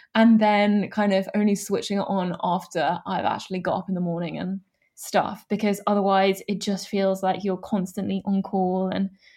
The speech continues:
um, working. And I think it can be quite damaging for mental health as well.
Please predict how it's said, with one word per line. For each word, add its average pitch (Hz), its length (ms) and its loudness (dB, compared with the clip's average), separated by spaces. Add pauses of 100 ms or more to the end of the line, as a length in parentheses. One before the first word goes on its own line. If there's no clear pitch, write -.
(260)
um, 185 460 -2
working. 190 760 -2
And 196 120 0
I 190 80 0
think 175 400 -4
it 220 100 -4
can 247 140 4
be 285 80 4
quite 294 260 2
damaging 226 400 4
for 214 80 2
mental 196 300 0
health 185 280 -2
as 196 140 -8
well. 202 300 0